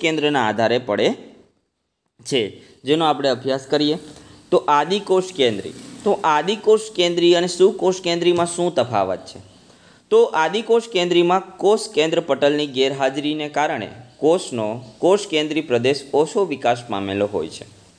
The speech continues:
હવે આ જે આદિકોષ કેન્દ્રી છે એમાં કોષ કેન્દ્ર તો હોય છે પણ કોષ કેન્દ્રનું જે ફરતું પટલ હોય આ પટલની ગેરહાજરી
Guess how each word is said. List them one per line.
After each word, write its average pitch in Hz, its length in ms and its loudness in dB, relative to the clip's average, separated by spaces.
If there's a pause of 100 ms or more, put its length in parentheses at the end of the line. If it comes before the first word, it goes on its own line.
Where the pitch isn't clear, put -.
(180)
હવે 110 180 2
આ 120 320 0 (480)
જે 120 160 0
આદિકોષ 165 480 0 (100)
કેન્દ્રી 123 280 0
છે 127 100 -4
એમાં 170 220 -4
કોષ 160 240 2 (460)
કેન્દ્ર 156 340 2
તો 214 160 4
હોય 208 200 2
છે 185 140 -4
પણ 151 200 -6
કોષ 165 380 2 (300)
કેન્દ્રનું 165 600 2
જે 180 100 2
ફરતું 170 580 -2
પટલ 180 360 2
હોય 101 240 -4 (340)
આ 156 240 -2
પટલની 190 480 2
ગેરહાજરી 139 720 0